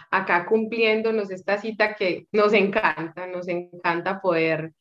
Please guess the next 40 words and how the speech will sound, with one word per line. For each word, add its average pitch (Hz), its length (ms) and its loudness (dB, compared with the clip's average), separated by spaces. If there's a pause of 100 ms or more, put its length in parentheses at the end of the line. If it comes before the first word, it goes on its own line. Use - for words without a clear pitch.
(240)
compartir 196 640 0
con 202 220 -2
ustedes 220 720 2
esto 190 340 -4
que, 175 380 -2 (460)
que 214 80 4
les 208 180 2
contribuye 208 680 4
y - 20 -6
sabemos 190 480 0
que 165 80 -4
les 190 140 -2
llega 170 220 2
a 175 60 -6
todos 208 160 0
los 196 160 -6
corazones 170 600 0
y 214 80 2
no 170 120 0
solamente 190 540 -2
de 190 140 -2
todos 175 180 -2
los 190 180 -4
hombres, 220 300 -2
sino 170 220 -4
también 175 340 -2
de 175 80 0
muchas 175 460 -2
mujeres. 160 580 -2 (380)
Entonces, 185 560 2
feliz 190 360 2
de 175 60 -2
estar 185 260 0
aquí. 180 360 -2
Juan, 214 560 4
qué 214 80 -2
bueno 185 280 -4
que 202 120 -6
nos 185 160 -4
acompañas. 151 800 -6